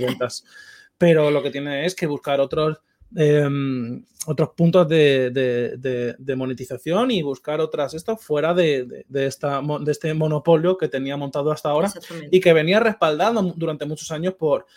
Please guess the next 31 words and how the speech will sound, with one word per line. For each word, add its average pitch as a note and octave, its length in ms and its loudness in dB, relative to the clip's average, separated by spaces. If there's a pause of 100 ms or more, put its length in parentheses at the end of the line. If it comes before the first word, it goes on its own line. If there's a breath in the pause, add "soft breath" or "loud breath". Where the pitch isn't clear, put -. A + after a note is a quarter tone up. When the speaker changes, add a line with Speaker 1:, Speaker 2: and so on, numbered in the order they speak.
(180 soft breath)
Speaker 1:
por D3+ 180 -6
sentencias, D3+ 640 -4
por, D3+ 300 0
eh, D3+ 160 0 (180)
resoluciones D3+ 480 -4
arbitrales D#3+ 580 0
y D3+ 60 -6
por, D3 260 -2
eh, C#3+ 160 -6 (160)
en D3 140 -10
general, D#3 460 0
em, C#3+ 440 -6 (1040 loud breath)
eh, C#3 300 0
mucho D#3 300 4
derecho E3+ 280 4
positivo, C#3+ 460 -4
¿no? D3+ 160 -10
Así D3+ 240 -4
que C#3 540 -4
parece D#3 320 2
que E3+ 80 2
esto E3+ 120 2
va D#3+ 100 4
a - 20 0
ser D#3+ 180 -2
un D#3+ 100 -2
cambio, F#3+ 300 2
va D#3 80 2
a D#3 40 2
democratizar D#3+ 760 -2
y, C3+ 340 -8